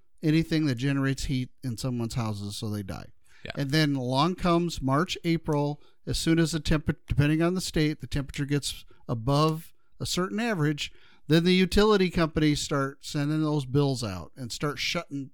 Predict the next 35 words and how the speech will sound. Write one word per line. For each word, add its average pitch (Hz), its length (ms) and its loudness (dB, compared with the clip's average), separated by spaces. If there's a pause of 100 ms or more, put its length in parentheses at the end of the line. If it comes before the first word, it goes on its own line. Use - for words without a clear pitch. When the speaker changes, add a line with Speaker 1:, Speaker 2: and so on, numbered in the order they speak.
Speaker 1:
people's 147 360 -4
electricity 156 640 -8
off. - 240 -18 (440)
Because 143 320 0
now 156 600 0 (340)
they're 151 240 4
four 185 320 0
months 180 320 2
behind, 135 640 -6
and 135 100 -4
they've 131 200 -2
racked 160 320 -2
up 151 300 0 (360)
a - 40 -6
couple 185 260 0
thousand 165 480 -2
dollars 156 320 0
in 147 120 0
bills 156 320 2
in 131 140 -2
some 123 200 -4
places. 107 560 -8 (600)
Um, 127 380 -2 (260)
and 190 100 2
they 285 100 8
ca-, - 140 -2
there's 180 300 0
no 269 100 2
way 269 160 4
for 269 160 -4
them 254 200 0
to 247 60 -6
pay 311 200 -2
it 113 180 -6
because 143 440 -2